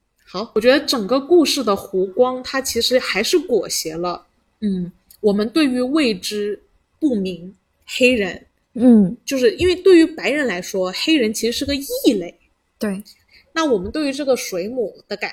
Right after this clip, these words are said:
Speaker 1: 受，其实也是彼此觉得彼此是异类。
Speaker 2: 嗯。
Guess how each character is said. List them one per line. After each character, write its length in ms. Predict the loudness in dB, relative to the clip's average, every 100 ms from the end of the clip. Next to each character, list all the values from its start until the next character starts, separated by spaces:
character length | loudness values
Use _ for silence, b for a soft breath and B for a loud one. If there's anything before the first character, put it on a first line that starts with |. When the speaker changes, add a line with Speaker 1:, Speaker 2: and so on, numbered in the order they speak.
| -10
Speaker 1:
受， 240 | -12 -12
其 140 | -10 -10
实 100 | -8
也 100 | -8
是 300 | -6 -8 -8 -16 -12
彼 220 | -2 0
此 260 | 0 -2
觉 200 | -4 -6
得 100 | -6
彼 180 | -6 -8
此 160 | -10 -10
是 220 | -10 -10
异 220 | -8 -8
类。 200 | -8 -10 -4
Speaker 2:
嗯。 260 | -2 -2